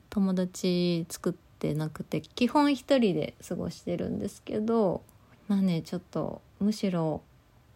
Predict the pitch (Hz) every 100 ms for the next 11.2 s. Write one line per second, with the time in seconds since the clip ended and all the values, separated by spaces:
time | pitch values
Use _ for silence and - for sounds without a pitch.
0 | _ 240 196 175 170 170 165 165 165 165
1 | 160 175 185 185 - 196 190 - 214 214
2 | 190 175 175 - 190 190 190 190 185 -
3 | 175 - 156 - - - - - - -
4 | - - _ _ 196 - 180 - _ -
5 | 160 - 156 151 151 147 - _ - -
6 | - - 170 147 - - 180 180 185 175
7 | 175 175 185 170 170 165 165 240 233 180
8 | 208 - - 170 175 - - - - -
9 | - - - - - - - - - 285
10 | 190 180 170 170 170 165 165 160 156 156
11 | -